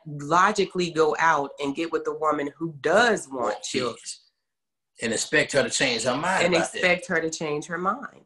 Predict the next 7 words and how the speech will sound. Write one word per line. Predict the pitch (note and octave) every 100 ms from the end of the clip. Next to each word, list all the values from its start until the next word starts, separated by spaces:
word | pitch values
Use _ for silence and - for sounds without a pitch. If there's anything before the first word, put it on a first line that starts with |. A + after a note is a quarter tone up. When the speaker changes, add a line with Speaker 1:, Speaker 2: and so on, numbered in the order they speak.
| _
Speaker 1:
'Cause | F#3+ F3
eventually | E3+ G#3 C#4 A3+ G3
she | - C4
may | A3+
be | F#3 G3
compatible | F3 E3+ F#3 F3+ E3+ F3 F3 - - _
in | E3+ E3 D3+ C#3+